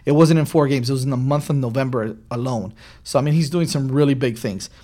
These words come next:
Again, let's go back to Jared Goff. So Jared Goff, who's another one that a lot of people are talking about, you know, he's kind of a sleeper for the M V P. I don't know if I would put him there just yet, but he is a big factor in why the L A Rams are playing so well. Okay, we've got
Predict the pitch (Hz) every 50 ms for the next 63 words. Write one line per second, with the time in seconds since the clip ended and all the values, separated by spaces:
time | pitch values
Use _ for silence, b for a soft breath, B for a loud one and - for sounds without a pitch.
0 | b b b b b - 147 151 196 156 110 110 120 143 156 - - 190 175 185
1 | 180 - 175 147 120 170 165 156 147 131 147 113 87 - - - - - - -
2 | 175 160 139 120 214 240 233 196 156 180 190 175 131 117 - - b b b b
3 | b - 208 185 170 175 196 240 254 240 226 196 175 160 165 170 175 175 160 185
4 | 175 170 160 - 175 175 170 160 151 151 151 131 - 185 170 165 - 143 147 139
5 | - 175 160 156 143 131 - - - 170 180 185 170 175 156 135 - 160 143 135
6 | 139 147 147 139 135 135 127 - - 170 143 117 B B B B B - 254 269
7 | 269 269 254 - 240 202 185 165 - - 214 208 208 190 170 180 175 170 160 127
8 | 117 165 165 160 - - 143 147 160 180 190 190 B B B B B B B B
9 | 139 180 180 - - 214 214 220 220 214 196 190 175 143 120 - 175 175 175 165
10 | 170 - - 165 165 165 165 - 170 147 139 135 131 123 123 143 147 147 147 147
11 | 151 160 165 156 135 131 - - 139 143 151 156 143 135 139 139 139 127 - 127
12 | 117 - - 135 135 127 127 123 - - - - - 147 135 127 120 120 113 104
13 | 98 b b b b b b 123 117 160 151 147 143 B B - 156 151 147 175
14 | 147 135 - - -